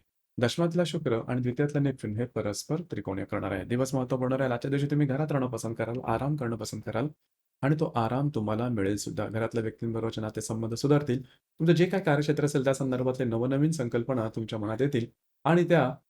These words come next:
पूर्णत्वास सुद्धा होतील. तुमचं जे काही कार्यक्षेत्र असेल, त्या संदर्भातले काही महत्त्वपूर्ण लाभ सुद्धा आजच्या दिवशी संभवतात. एकंदरीत दिवस हा तुमच्यासाठी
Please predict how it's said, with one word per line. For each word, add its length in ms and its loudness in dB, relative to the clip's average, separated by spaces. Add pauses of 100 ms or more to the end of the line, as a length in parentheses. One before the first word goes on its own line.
(160)
पूर्णत्वास 640 2
सुद्धा 140 6
होतील. 360 2
तुमचं 460 -2
जे 120 4
काही 160 0
कार्यक्षेत्र 420 0
असेल, 200 0
त्या 100 0
संदर्भातले 520 0
काही 160 0
महत्त्वपूर्ण 480 0
लाभ 280 0
सुद्धा 320 -2
आजच्या 180 -4
दिवशी 200 -4
संभवतात. 520 -4
एकंदरीत 340 -4
दिवस 300 -2
हा 120 0
तुमच्यासाठी 500 -4